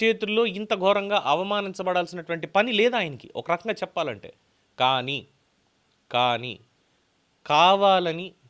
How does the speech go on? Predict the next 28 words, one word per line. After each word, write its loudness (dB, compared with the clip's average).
చేసుకున్నటువంటిది, -2
చేసుకున్న -4
వాళ్ళంతకి, -6
చేసుకున్న -4
వాళ్ళకి -4
చేసుకున్నంత -10
మహాదేవ -4
అంటారు -8
కదా, -6
అలాగా -4
కావాలని 4
కెలుక్కుని -6
నన్ను -6
రోజు 0
ఎవరో 0
ఒకళ్ళు -6
తిట్టండి -10
అయ్యా, -4
ఎవరో -4
ఒకళ్ళు -6
ఏదో -4
దాంట్లో -8
ఇరికించండి -8
అయ్యా, -4
నన్ను -10
ఇలాంటి -8
పనులు -10
చేస్తాను, -6